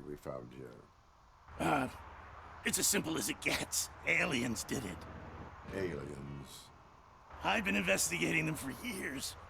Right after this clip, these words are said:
Speaker 2: They send rats to spy on me. They don't want me to show you this list.
Speaker 1: What list?
Speaker 2: It's a list of aliens living in Detroit. All thirty-seven thousand six hundred and seventeen of them.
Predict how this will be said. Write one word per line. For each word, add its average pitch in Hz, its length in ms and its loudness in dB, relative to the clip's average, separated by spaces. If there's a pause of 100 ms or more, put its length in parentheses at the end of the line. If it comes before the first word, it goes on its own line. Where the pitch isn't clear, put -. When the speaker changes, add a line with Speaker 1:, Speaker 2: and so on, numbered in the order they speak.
(160)
Speaker 2:
They - 100 4
send - 280 4
rats 262 240 2
to - 80 -2
spy 226 340 6
on 151 180 2
me. 113 180 0 (680)
They 330 100 4
don't 302 140 4
want 269 120 0
me 240 60 4
to 220 60 6
show 269 200 2
you 226 120 2
this 170 280 0
list. - 420 -2 (680)
Speaker 1:
What 95 300 0
list? - 480 -6 (680)
Speaker 2:
It's 302 140 4
a 320 40 4
list 311 280 6
of 247 120 4
aliens 226 680 6
living 233 420 4
in 196 180 4
Detroit. 254 800 2 (540)
All 294 360 8
thirty-seven 240 880 4
thousand 208 440 2
six - 280 4
hundred 254 220 2
and 202 100 -2
seventeen 262 560 2
of 196 120 0
them. 151 220 2